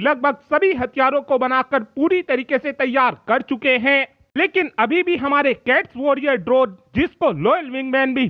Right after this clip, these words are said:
बोला जाता है, उस पर एचएएल की तरफ से काम किया जा रहा है और इस समय एचएएल की तरफ से बताया यह जा रहा है कि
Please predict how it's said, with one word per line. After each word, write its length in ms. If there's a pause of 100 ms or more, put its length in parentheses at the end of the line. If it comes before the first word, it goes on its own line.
बोला 280
जाता 360
है, 240 (120)
उस 180
पर 220 (100)
एचएएल 400
की 200
तरफ 340
से 120
काम 340
किया 340
जा 200
रहा 280
है 300 (280)
और 200 (100)
इस 180
समय 300 (160)
एचएएल 380
की 200
तरफ 320
से 140
बताया 560
यह 180
जा 180
रहा 260
है 220
कि 240